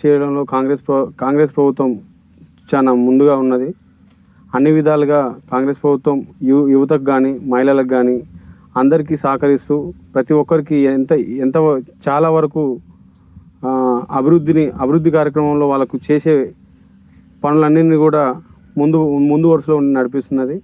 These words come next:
అదేవిధంగా ఈరోజు ప్రభుత్వ పథకాలు అయితేనేం, ఉచిత బస్సు, ఉచిత కరెంటు, ఆ, రైతు బంధు,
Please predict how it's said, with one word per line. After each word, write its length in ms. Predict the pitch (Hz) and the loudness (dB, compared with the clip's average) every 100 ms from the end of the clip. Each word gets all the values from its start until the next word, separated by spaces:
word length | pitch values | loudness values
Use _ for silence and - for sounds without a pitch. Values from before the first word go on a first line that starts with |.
| _ - - - - - - | _ -20 -20 -20 -20 -20 -4
అదేవిధంగా 720 | 131 170 165 165 165 156 143 - _ - _ _ _ _ _ _ _ _ _ - - - - - - - - - | 2 2 4 2 2 0 -4 -12 _ -20 _ _ _ _ _ _ _ _ _ -20 -20 -20 -20 -20 -20 -20 -6 0
ఈరోజు 380 | 139 160 165 151 | 2 2 0 -4
ప్రభుత్వ 440 | 139 135 151 156 | -2 -4 -2 -4
పథకాలు 380 | 139 139 - 139 | -4 -6 -4 -2
అయితేనేం, 500 | 135 139 135 131 170 _ _ _ - - - - - | -2 -2 -2 -4 -6 _ _ _ -20 -20 -20 -20 -8
ఉచిత 220 | 127 - | -8 -2
బస్సు, 460 | 156 147 - 143 - - - - | -2 -2 -2 -4 -4 -16 -20 -12
ఉచిత 220 | 131 - 151 | -12 -4 -4
కరెంటు, 600 | 139 135 131 131 131 - - - - - - _ - - 1077 1077 - - - - - - - - - - - - - - | 0 -2 0 -2 -4 -8 -20 -20 -20 -20 -20 _ -20 -20 -20 -20 -20 -20 -20 -20 -20 -20 -20 -20 -20 -20 -20 -20 -16 -2
ఆ, 140 | 135 131 | 0 2
రైతు 280 | 131 135 | 2 0
బంధు, 420 | 139 139 131 139 | 0 0 2 0